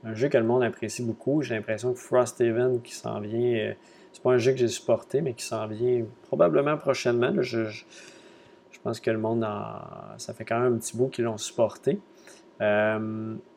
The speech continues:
puis, euh, donc, euh, <laughs> relativement rendu haut. Euh, puis là, j'ai fait,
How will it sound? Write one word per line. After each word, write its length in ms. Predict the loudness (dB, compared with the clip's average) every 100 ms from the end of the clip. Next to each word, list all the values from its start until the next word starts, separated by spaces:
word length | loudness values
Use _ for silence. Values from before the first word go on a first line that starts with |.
| _ -20 -20 -20 -20
puis, 540 | -12 -2 2 4 6
euh, 180 | 6 4
donc, 360 | -2 -6 -6 -6
euh, 340 | -4 -2 -4 -6 -10
<laughs> 200 | -8 -2
relativement 760 | 0 0 -2 0 2 4 4 4
rendu 340 | 2 0 -2
haut. 220 | 0 0 -4 -18 -20 -20 -20 -8
Euh, 420 | -4 -2 -4 -4 -6 -6 -6 -6 -8 -10 -8
puis 180 | 0 6
là, 120 | 8
j'ai 200 | 8 4
fait, 300 | 8 6